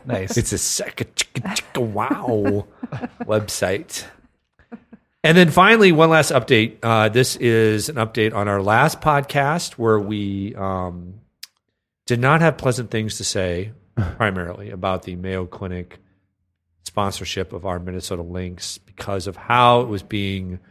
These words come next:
Speaker 2: uh, executed, which is a giant Mayo Clinic on the front of the W N B A logo,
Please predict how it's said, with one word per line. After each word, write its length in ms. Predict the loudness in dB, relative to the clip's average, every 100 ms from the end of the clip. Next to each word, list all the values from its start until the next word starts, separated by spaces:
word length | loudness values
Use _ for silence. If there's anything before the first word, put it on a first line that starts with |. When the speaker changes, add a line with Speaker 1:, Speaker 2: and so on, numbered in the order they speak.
| _ _ _ _ _ _
Speaker 2:
uh, 420 | -8 -6 -8 -12 -18 -20 _ _ _ _ _
executed, 640 | -6 -4 -6 -2 0 0 0
which 220 | -4 -4
is 200 | -6 -8
a 20 |
giant 440 | -6 0 0 -2 -4
Mayo 220 | -4 -4
Clinic 380 | -6 -8 -8 -10
on 80 |
the 60 | -14
front 320 | -10 -10 -10
of 240 | -10 -10 -10
the 80 | -10
W 340 | -10 -8 -10
N 80 | -10
B 160 | -8
A 140 | -8 -6
logo, 580 | -2 -2 2 2 2